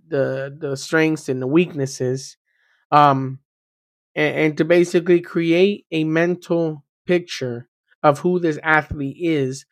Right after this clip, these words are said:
that if someone's looking at his scouting report, just by looking at this report, their goal is to be able to give you an image of who this person is based on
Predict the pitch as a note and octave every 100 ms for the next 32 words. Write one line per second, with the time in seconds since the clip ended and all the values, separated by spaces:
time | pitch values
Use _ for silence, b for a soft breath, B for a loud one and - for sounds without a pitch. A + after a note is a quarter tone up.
0 | _ _ C#3 C#3+ D3+ C#3 F3+ G#3 G3+ E3+
1 | F3+ F3 E3 D#3 D#3 D#3 E3 D3+ - G3+
2 | C4 A#3+ D#3+ C3+ C#3 - C3+ C3+ C#3+ _
3 | _ _ _ - F3 G3 - F3 E3 E3
4 | F#3+ G3 - D3+ D3 D3 _ _ - D3+
5 | D3+ - D#3+ D3+ C#3 C#3 G3+ G3 D3+ D3
6 | _ _ D#3+ D#3 D3+ D#3 D#3 E3+ F#3+ E3+
7 | D#3+ D3+ D3 C#3+ D#3 D3 D#3 D3+ D3+ C#3
8 | D#3+ D#3 D3+ D3 D3+ C#3+ C#3 B2+ - C3
9 | C#3+ - C3 A#2+ C3+ C3+ G3 F#3+ C#3 -
10 | b b C#3+ F3+ A#3+ B3 - D#3 C#3+ B2
11 | C#3